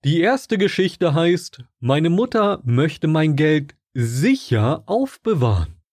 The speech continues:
Ich habe gerade eine nette Summe Geld aus einem Rechtsstreit erhalten. Ich wurde von einem Auto angefahren. Und jetzt will meine Mutter alles behalten, weil sie mir nicht vertraut.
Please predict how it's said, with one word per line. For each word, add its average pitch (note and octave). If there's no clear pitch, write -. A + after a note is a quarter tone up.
Ich C#3
habe A#3+
gerade F#3
eine D#3+
nette F3+
Summe C3+
Geld A2+
aus -
einem G3+
Rechtsstreit G#3
erhalten. G#2+
Ich D3+
wurde F#3+
von G3
einem G3
Auto A3
angefahren. G#2
Und G#3
jetzt A#3
will F3+
meine D#3
Mutter D3+
alles A2+
behalten, C3
weil G#3+
sie A#3+
mir B3
nicht -
vertraut. B3